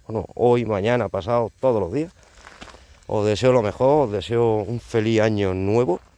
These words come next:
a todos. Y a ver si es posible, me pongo un poco más activo y empezamos a vernos un poquito más veces en los vídeos, ¿vale? <laughs> Bueno,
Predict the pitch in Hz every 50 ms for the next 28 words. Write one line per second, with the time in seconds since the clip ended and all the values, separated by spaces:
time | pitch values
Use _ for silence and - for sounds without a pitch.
0 | _ _ _ _ _ - _ _ _ _ - - 92 92 - _ - 123 135 151
1 | 180 190 190 - _ _ _ - - _ _ _ - - - - 117 113 110 110
2 | 110 110 107 107 101 104 101 107 101 - 104 - - 107 95 87 107 117 120 123
3 | 135 143 131 107 95 - 98 110 107 101 95 - 101 101 101 98 101 98 98 -
4 | - _ - - 131 131 165 170 - _ - - - - - - - - - -
5 | - _ _ - - - - - - - 135 127 120 117 110 104 - 113 95 120
6 | 120 120 113 113 117 123 123 127 120 117 - - 110 98 117 110 - 107 104 107
7 | 98 92 110 123 - - 143 151 156 156 139 - 107 110 101 95 95 85 92 101
8 | 90 85 85 82 78 - - - - - 95 95 104 131 151 147 _ _ - -
9 | 104 90 85 87 87 _ - - - - - - - - 98 107 107 104 107 101
10 | 90